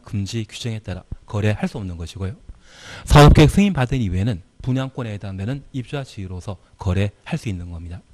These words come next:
그리고 소유권 이전 등기 이후에는 주택에 해당되기 때문에 투기 과열 지구에서는 분양권에 대한 전매 행위만 제한할 뿐 소유권 이전 등기 이후에는 거래할 수 있거든요.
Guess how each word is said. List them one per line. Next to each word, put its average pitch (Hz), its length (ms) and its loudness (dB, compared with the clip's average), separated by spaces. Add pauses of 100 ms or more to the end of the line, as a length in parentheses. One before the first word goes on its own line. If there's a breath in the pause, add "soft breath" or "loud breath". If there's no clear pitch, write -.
(360 soft breath)
그리고 123 360 4 (360 soft breath)
소유권 143 520 -2
이전 113 260 -6
등기 110 280 -10
이후에는 95 340 -6 (140)
주택에 131 440 -8
해당되기 104 500 -8
때문에 92 400 -10 (420 soft breath)
투기 135 440 10 (140)
과열 117 460 8 (220)
지구에서는 98 600 6 (420 loud breath)
분양권에 131 600 0
대한 113 280 -2
전매 101 360 -4
행위만 101 360 -4
제한할 92 300 -6
뿐 92 200 -8 (300 soft breath)
소유권 143 380 -2
이전 104 220 -6
등기 98 220 -6
이후에는 92 240 -2 (1300)
거래할 107 280 0
수 - 100 -6
있거든요. 90 440 -8